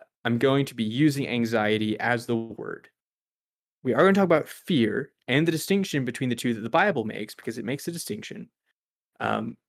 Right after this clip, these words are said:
it talks about anxiety and anxiousness in wholly negative terms every time it's mentioned, except for one that I could find and that I can think of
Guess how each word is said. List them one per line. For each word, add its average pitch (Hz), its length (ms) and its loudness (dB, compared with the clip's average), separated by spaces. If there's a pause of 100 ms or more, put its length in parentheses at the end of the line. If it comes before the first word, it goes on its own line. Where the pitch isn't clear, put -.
(340)
it 127 240 6
talks 143 240 0
about 123 300 2 (380)
anxiety 127 540 4
and 113 100 2
anxiousness 143 720 -4
in 110 260 0 (120)
wholly 151 540 6
negative 135 360 2
terms 175 500 -2 (160)
every 131 200 2
time 117 220 0
it's 110 140 -6
mentioned, 185 420 -4 (1200)
except 143 360 2
for 113 340 2 (400)
one 123 500 0 (840)
that 113 240 0
I 117 120 0
could 117 240 -4 (120)
find 110 420 -2
and 110 220 -6
that 113 120 -4
I 107 40 -4
can 107 160 -12
think 113 200 -6
of 110 180 -8